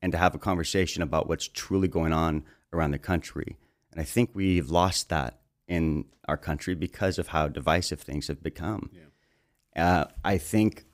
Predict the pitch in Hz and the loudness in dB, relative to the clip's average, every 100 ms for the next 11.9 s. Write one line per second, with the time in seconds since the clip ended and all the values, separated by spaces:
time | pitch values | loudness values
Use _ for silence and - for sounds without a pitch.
0 | _ 78 90 92 - - _ _ _ _ | _ -4 2 4 2 -4 _ _ _ _
1 | _ _ - - 87 98 101 110 104 95 | _ _ -12 -8 -8 -6 -2 4 6 4
2 | - - _ _ - 90 76 95 - - | 0 -20 _ _ 0 0 4 2 0 -4
3 | 90 80 - _ _ _ _ - - 98 | -2 -2 -2 _ _ _ _ -14 -4 0
4 | 95 87 - 87 87 80 71 82 80 80 | 0 -2 -2 0 2 2 0 4 6 4
5 | 76 _ - 82 76 71 - - _ 80 | 2 _ -2 0 0 -2 -6 -10 _ -4
6 | 76 - - - 73 78 - - - 87 | -4 -4 -8 -4 -2 -2 -4 -6 -2 0
7 | 85 - - 90 92 - 87 90 82 - | 0 0 2 4 4 2 2 2 2 -2
8 | - - _ _ _ _ _ _ - 95 | -10 -16 _ _ _ _ _ _ 0 2
9 | 113 101 87 85 - 101 95 76 - 76 | 2 -2 -4 -4 2 4 4 2 -4 -6
10 | 76 - - 98 82 50 - _ _ _ | -2 -2 0 2 0 -2 -10 _ _ _
11 | _ _ _ _ - 85 85 87 | _ _ _ _ -4 0 2 0